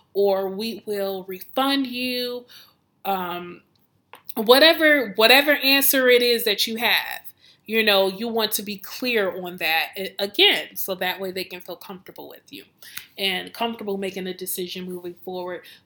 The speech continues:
with you. All right, so that's all the time that I have for now. I hope that this tip, well, these tips were very helpful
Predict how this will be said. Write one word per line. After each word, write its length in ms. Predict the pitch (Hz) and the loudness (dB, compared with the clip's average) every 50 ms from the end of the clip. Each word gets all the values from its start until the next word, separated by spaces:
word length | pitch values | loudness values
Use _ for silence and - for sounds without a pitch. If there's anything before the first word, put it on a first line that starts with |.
| _ _ | _ _
with 300 | 190 220 208 214 - - | -4 -4 -4 -4 -6 -10
you. 160 | 82 82 - _ _ - - - - - - - _ _ - | -18 -18 -18 _ _ -20 -20 -20 -20 -20 -20 -20 _ _ 0
All 120 | 254 269 | 2 2
right, 340 | 277 269 262 254 262 - - | 4 4 2 2 0 -2 -2
so 200 | - - 220 208 | -2 0 0 2
that's 460 | 220 233 254 285 262 - - - - - - - - - _ - | 4 4 4 4 4 2 -2 -4 -4 -6 -12 -16 -18 -14 _ -4
all 280 | 214 240 269 294 311 | 0 2 2 2 2
the 160 | 311 311 302 - | 2 0 -2 -4
time 640 | - - - 277 262 254 262 262 254 254 254 254 247 - - 208 202 | -4 -6 -4 -2 -2 -2 -2 -2 -4 -4 -6 -6 -8 -10 -12 -10 -4
that 280 | 220 208 208 208 196 - - | -2 0 0 0 -2 -4 -4
I 180 | 196 202 202 | -4 -4 -4
have 280 | - 226 214 190 190 - - | -4 -4 -4 -4 -4 -6 -8
for 180 | - 185 180 180 | -10 -8 -8 -8
now. 680 | 185 180 180 185 185 190 208 220 233 247 233 - - - | -8 -8 -6 -4 -4 -2 -2 -4 -4 -6 -8 -8 -8 -6
I 220 | 190 190 190 196 | -4 -4 -2 -4
hope 380 | 196 - - 220 254 247 - - - 202 - | -4 -6 -6 -6 -6 -6 -8 -16 -20 -14 -6
that 240 | 214 202 202 196 - - 208 | -4 -2 -2 -2 -4 -8 -10
this 200 | 208 208 - - | -10 -8 -8 -10
tip, 440 | - - - 208 190 190 - - - _ _ _ _ _ _ _ _ _ _ | -10 -10 -8 -8 -8 -8 -10 -18 -20 _ _ _ _ _ _ _ _ _ _
well, 180 | 175 180 185 185 | -10 -10 -10 -10
these 300 | 190 202 202 196 - - | -10 -12 -10 -10 -10 -8
tips 320 | - 226 220 - - - | -6 -8 -6 -6 -6 -8
were 100 | 196 190 | -8 -8
very 340 | 190 196 185 185 185 180 180 | -8 -6 -6 -6 -6 -10 -12
helpful 760 | - - - 180 185 190 - - - 247 277 302 311 311 - | -12 -14 -14 -14 -14 -12 -12 -10 -8 -8 -8 -8 -10 -12 -14